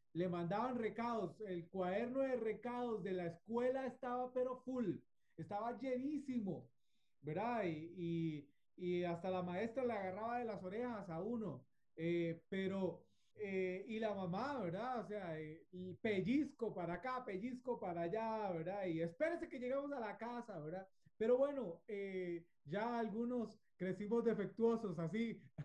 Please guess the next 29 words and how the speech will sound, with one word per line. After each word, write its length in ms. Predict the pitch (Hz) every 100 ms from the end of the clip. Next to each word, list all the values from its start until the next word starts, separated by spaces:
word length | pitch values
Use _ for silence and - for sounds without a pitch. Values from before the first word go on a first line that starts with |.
| - - - -
<laughs> 1500 | 175 - 247 - 175 175 190 196 233 - - 240 - - 185
Digo 300 | 220 226 269
yo, 240 | 240 269 233
¿verdad? 560 | 202 220 254 247 214 185
O 40 |
sea, 280 | 175 202 170 - - -
que 140 | 214
me 200 | 196 196
disculpe, 880 | 190 185 226 254 269 277 240 240 220 - -
<laughs> 60 | 202
discúlpeme 760 | 214 - 233 233 262 262 254
los 240 | 240 185 -
que, 360 | 196 170 165 - _ _
eh, 460 | - 180 175 170 190
estamos 400 | 180 - 196 233
ahí, 220 | 233 220 247
pero 400 | 240 202 170 - - -
todos 340 | 233 254 269
creo 240 | - 247 247
que 80 | 262
tenemos 380 | 233 220 233
algún 280 | 233 220 233
tipo 360 | 220 226 247 233
de, 260 | 202 151 - _ -
de 160 | 190 202
situación, 920 | 214 208 208 196 180 226 226 214 170
de 80 | 165
alguna 360 | 160 196 226
dificultad 960 | 233 226 208 165 180 175 147 214 202